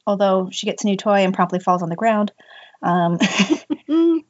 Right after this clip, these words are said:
Speaker 1: sa-, in tr-, true Sailor Moon fashion.
Speaker 2: Yep.
Speaker 1: Um, but yeah, but I do get, I mean, I feel if it, this had been released in North America for, like, hi-, high schoolers or even o-, older kids, this episode could have been included, but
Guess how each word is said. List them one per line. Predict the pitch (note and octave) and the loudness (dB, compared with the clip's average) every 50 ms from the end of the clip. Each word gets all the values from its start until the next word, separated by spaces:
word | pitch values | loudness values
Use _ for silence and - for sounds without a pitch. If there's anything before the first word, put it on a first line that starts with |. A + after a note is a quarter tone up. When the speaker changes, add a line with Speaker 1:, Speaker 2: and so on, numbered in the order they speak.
| _ _ _ _ _ _ _ _ _ - | _ _ _ _ _ _ _ _ _ -16
Speaker 1:
sa-, | - - A#3 G3+ | -6 -2 -2 0
in | G3+ E3+ A3+ G#3 | 2 2 2 2
tr-, | F#3 - - - G#3 | 0 -2 -8 -12 -6
true | - - C4+ | -2 0 0
Sailor | B3 - G#3+ G3 G3 F#3+ | 0 2 2 0 2 2
Moon | F#3+ F#3+ F#3+ | 0 0 0
fashion. | - C#4 A#3+ - - D4 C4+ - - - - - - - _ _ _ _ - | 0 0 0 0 0 -2 -4 -4 -10 -20 -20 -20 -20 -20 _ _ _ _ -2
Speaker 2:
Yep. | D4 - - | -2 -2 -2
Speaker 1:
Um, | - - - D3+ _ _ _ | -4 -8 -20 -20 _ _ _
but | - F3 F3 - - - _ _ _ _ _ _ _ _ _ _ _ - | -4 -2 -2 -4 -6 -14 _ _ _ _ _ _ _ _ _ _ _ -6
yeah, | C#4+ C#4 D4+ C4+ B3 A3 G3+ G3 - _ - | -2 0 2 2 2 2 0 -2 -4 _ -2
but | B3+ B3 | 0 0
I | C4 C4+ | 0 0
do | A3 C#4 D4 C#4+ | -2 -2 -2 0
get, | G#3+ B3 A3+ A3+ A#3 A#3 - - | 0 2 2 2 2 0 -2 -2
I | A#3+ | -2
mean, | A3+ A3+ A3 | 0 0 0
I | A3 G#3+ | -2 -2
feel | - - C4+ C#4 D4 C4+ | -2 0 0 2 2 2
if | - B3 B3 A3 - - - | 2 0 0 -2 -6 -10 -8
it, | A#3+ A3+ G3+ | -8 -6 -4
this | - A3+ G#3+ | -4 -4 -4
had | - A3+ G3 | -4 -4 -2
been | A3 G#3+ G#3 | 0 0 2
released | G#3 G3 G3 G3+ G3+ G3 - - | 2 2 2 0 0 -2 -4 -4
in | - G3+ F#3+ | 0 0 2
North | F#3 F#3 F#3+ | 2 2 2
America | G#3 F#3+ F3+ F3 F3+ F3+ F3 - F#3 F3 | 2 2 2 2 2 0 0 -2 -2 -2
for, | - - G3 F#3 F3+ E3+ - - - - - | 0 0 0 2 2 0 -2 -6 -6 -2 0
like, | G3 F#3 - | 0 0 0
hi-, | - - - - - - - - | -4 -12 -8 -4 -4 -4 -4 -2
high | - - E3 G3 | 0 0 0 0
schoolers | G3 - A3 G#3 G3+ G3+ G3 F#3+ F#3+ F#3+ - | 0 0 0 0 2 2 2 2 0 0 -2
or | - | -2
even | - F3 F#3+ F#3+ F#3+ F#3 F#3 F#3 F3+ - - - | 0 0 2 2 2 2 2 2 0 0 -2 -4
o-, | - - E3+ E3+ - | -4 -2 -2 -2 0
older | - D#3 F#3 G#3 G3 G3 G3 F#3+ F#3+ | 0 0 0 0 2 2 0 0 -2
kids, | - - G#3 G3+ A3+ A#3 A3+ - - - _ - | -2 -2 0 0 0 0 -2 -6 -12 -8 _ -2
this | G#3+ G3 - - _ _ _ _ - | -2 -2 -2 -6 _ _ _ _ -4
episode | - - - - A3+ G#3 - | -4 -2 -2 0 -2 0 0
could | - G3+ | 0 0
have | G3 - | 0 0
been | - G#3 G3 | 0 2 2
included, | F#3+ F#3 F#3 - G3+ F#3+ F#3+ A3 A3+ G3 - | 2 0 0 0 0 0 2 0 0 -2 -2
but | - F#3+ F3+ | -2 -2 -2